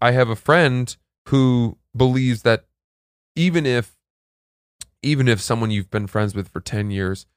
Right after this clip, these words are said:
now starts being an asshole or,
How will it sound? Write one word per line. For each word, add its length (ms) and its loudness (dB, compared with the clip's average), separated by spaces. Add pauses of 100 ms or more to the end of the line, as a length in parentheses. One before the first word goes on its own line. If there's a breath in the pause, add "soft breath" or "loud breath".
(240)
now 560 -2 (460)
starts 280 0
being 240 -2
an 80 -2
asshole 760 -2 (320)
or, 420 4